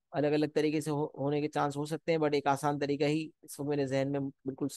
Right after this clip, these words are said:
आ रहा है, शायद इसके अलावा कोई और तरीका है या नहीं, I'm not sure, लेकिन नज़र तो नहीं आ रहा। क्योंकि अगर कोई बच्चा जो है यहाँ से करने की कोशिश करता है कि भाई ये एक ट्रायंगल है, या फिर मिसाल है कोई कहता है ये ट्रेपीजियम है नीचे वाला और ये एक ट्रायंगल है, तो ट्रायंगल अलग,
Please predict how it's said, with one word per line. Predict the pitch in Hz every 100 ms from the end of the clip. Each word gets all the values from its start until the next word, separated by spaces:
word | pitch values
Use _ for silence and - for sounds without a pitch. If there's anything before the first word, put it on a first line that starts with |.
| -
आ | 135
रहा | 139
है, | 139
शायद | 143
इसके | 127 139
अलावा | 135 135
कोई | 135
और | 135
तरीका | 131 131 139 139 _ _ _ _
है | 143 147
या |
नहीं, | 143 143
I'm | 135
not | 135 -
sure, | 160 - _ _ _ - - -
लेकिन | 139 170 180 _ _ _ _ _ _ _ -
नज़र | 139 160 156
तो | 151
नहीं | 131
आ | 113
रहा। | 107 - _ _ _ 151
क्योंकि | 147
अगर | 151 156
कोई | 165
बच्चा | 151 180 160
जो | 160
है | 156
यहाँ | 151 135 147 170
से | 180
करने | 170 170
की | 175
कोशिश | 180 160 170
करता | - 156 170
है | 170
कि | 170
भाई | 170 170
ये | 151 170
एक | 170 -
ट्रायंगल | 160 160 165 165
है, | 160 - _ _ -
या | 151
फिर | 151 165
मिसाल | 147 160 165
है | 165
कोई | 165
कहता | 160 156
है | 165
ये | 156 160
ट्रेपीजियम | 156 147 160 156 180
है | 180
नीचे | 170 156 170
वाला | 160 160 - _ _ _ _ _
और | 165 139 139
ये | 139 180 170
एक | 156
ट्रायंगल | 156 147 147 156
है, | 135
तो | - _ _ _ _ _ 131
ट्रायंगल | - 147 151 170 170
अलग, | 160 170